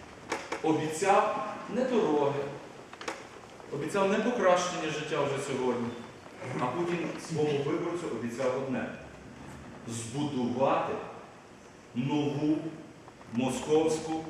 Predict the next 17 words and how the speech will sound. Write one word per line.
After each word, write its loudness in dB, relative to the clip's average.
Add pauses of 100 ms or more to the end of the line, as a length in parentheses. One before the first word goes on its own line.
(160)
імперію. 2 (1900)
Відродити 6
Совєтський 2 (100)
Союз 2 (120)
номер 4
два. 2 (680)
Для 2
того 6
він 4
взяв 6
собі 2 (300)
першого 4
союзника, 0 (1300)
патріарха 4 (140)
Кирила, 4 (680)
який 2
оголосив 4